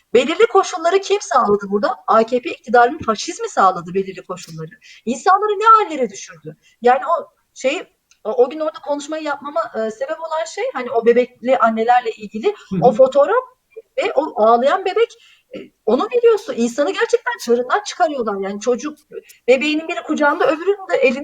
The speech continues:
Speaker 1: tutuyor. Kadın arkasından geliyor bebeği. Lanet olsun ya. Yani kendine insanın, yani hiç kimse böyle bir görüntüyü kabul edemez. Edemez yani. Ne oldu işte?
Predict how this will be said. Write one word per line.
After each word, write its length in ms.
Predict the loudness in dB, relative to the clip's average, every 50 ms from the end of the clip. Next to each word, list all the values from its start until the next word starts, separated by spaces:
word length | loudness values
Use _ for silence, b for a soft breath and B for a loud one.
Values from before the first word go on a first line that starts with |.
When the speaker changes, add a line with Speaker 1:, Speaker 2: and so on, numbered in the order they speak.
| -12 _
Speaker 1:
tutuyor. 240 | -20 -4 0 0 2
Kadın 240 | 4 4 2 4 4
arkasından 580 | 4 2 2 0 -6 -10 -6 -4 -4 -2 -2 -2
geliyor 280 | -4 -4 -4 -4 -4
bebeği. 360 | -4 -4 -6 -6 -8 -10 -14 -16 _ b b b b 2
Lanet 360 | 2 2 2 2 0 -2 -2
olsun 320 | -4 -4 -6 -10 -8 -4
ya. 240 | -2 -2 -2 -2 -4 -4
Yani 240 | -4 -4 -4 -4 -6
kendine 320 | -4 -2 0 0 0 -2 -2
insanın, 400 | -4 -6 -6 -8 -8 -8 -6 -4
yani 140 | -4 -4 -4 -6
hiç 200 | -8 -8 -8 -8 -6 -6
kimse 300 | -4 -4 -4 -4 -2 -2
böyle 200 | -2 -2 -2 -4
bir 80 | 0
görüntüyü 380 | 4 4 6 4 4 0 -4 -2
kabul 260 | 0 0 2 2 2
edemez. 460 | 2 2 2 2 2 4 4 2 2 -2 -8 _ _ _ _ _ _ _ _ _ _ 2
Edemez 500 | 4 4 4 2 0 0 -4 -6 -4 -2
yani. 340 | 0 0 0 -2 -4 -8 -16 -20 _ _ _ _ _ _ _ 2
Ne 80 | 4 6
oldu 280 | 6 6 4 2 -2
işte? 260 | -4 -8 -6 -6 -4